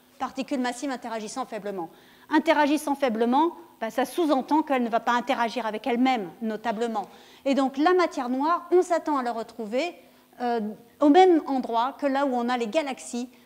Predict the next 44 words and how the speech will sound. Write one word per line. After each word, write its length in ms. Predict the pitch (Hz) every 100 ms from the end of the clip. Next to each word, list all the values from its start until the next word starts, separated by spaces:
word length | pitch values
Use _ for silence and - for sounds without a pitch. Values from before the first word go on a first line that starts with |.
| _
euh, 240 | 220 220 214
suite 320 | - 294 302
à 60 | 233
la 100 | 220
collision 380 | 262 220 208
de 60 | 220
cet 220 | - 196
amas. 260 | 185 175 160 _ _ _ _ _ _ -
Alors 140 | 233
maintenant, 300 | 226 262 370
si 140 | 381 294
vous 120 | 294
vous 140 | 294
souvenez, 460 | 302 - 285 302 311
les, 260 | 285 254 233
les 140 | 247
rapports 580 | 247 320 - 302 247 208
entre 220 | 214 -
matière 360 | 233 240 269 247
noire, 600 | 262 277 302 339 339 202 226
masse 340 | 262 339 330
de 60 | 277
la 100 | 247
matière 300 | 240 240 233
noire, 320 | 254 302 311
masse 240 | 269 294
du 120 | 254 254
gaz 260 | 277 311 302
et 60 | 285
masse 200 | 277 262
de 60 |
la 120 | 254 247
galaxie. 500 | 247 233 - - 190 - - _ _
Dans 160 | 247 311
cette 200 | 349 -
configuration-ci, 1000 | 311 294 262 262 247 - 220 - 311 381 - -
où 160 | 359 392 392
s'attend-on 720 | 294 - 262 - 294 349 320
à 100 | 240
retrouver 720 | 240 339 - 302 262 277 320
l'essentiel 720 | 269 302 349 302 294 285 269
de 60 | 233
la 140 | 214
masse ? 400 | 196 165 - -